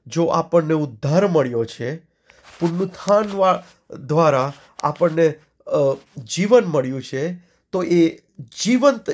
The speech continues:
ઈસુ આપણી માટે કેટલું બધું કરી શકે છે. ઘણી વખત આપણે ભૂલી જઈએ છીએ વાલાઓ કે જીવંત ઈસુમાં, જીવંત ઈસુ કેટલો શક્તિમાન છે અને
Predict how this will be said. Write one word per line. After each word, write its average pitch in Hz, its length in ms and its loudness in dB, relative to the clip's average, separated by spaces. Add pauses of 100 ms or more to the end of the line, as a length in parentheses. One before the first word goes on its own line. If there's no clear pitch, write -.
(100)
ઈસુ 147 560 -8
આપણી 156 280 -6
માટે 147 600 -4
કેટલું 147 340 -6
બધું 127 220 -4
કરી 117 240 -2
શકે - 340 -10
છે. - 220 -20 (800)
ઘણી 190 260 4
વખત 196 300 2
આપણે 165 220 2
ભૂલી 143 280 0
જઈએ 156 300 0
છીએ 156 120 -2
વાલાઓ 120 480 0 (400)
કે 147 140 0
જીવંત 180 640 -2 (720)
ઈસુમાં, 139 720 -2 (1300)
જીવંત 180 380 -2 (140)
ઈસુ 175 500 -6 (200)
કેટલો 165 280 -6
શક્તિમાન 156 720 -4
છે 117 320 -12 (240)
અને 143 200 -6